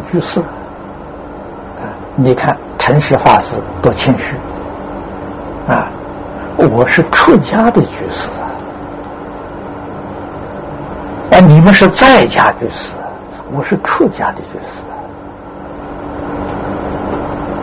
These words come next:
这个是名副其实的身份，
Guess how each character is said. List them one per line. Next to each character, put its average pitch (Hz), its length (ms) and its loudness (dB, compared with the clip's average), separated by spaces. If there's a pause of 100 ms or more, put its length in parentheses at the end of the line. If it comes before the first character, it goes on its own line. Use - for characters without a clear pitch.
(160)
这 240 140 6
个 240 80 4
是 - 240 2
名 180 460 8
副 254 260 4
其 - 320 4
实 - 300 4
的 175 120 0 (360)
身 - 180 -4
份， - 160 -12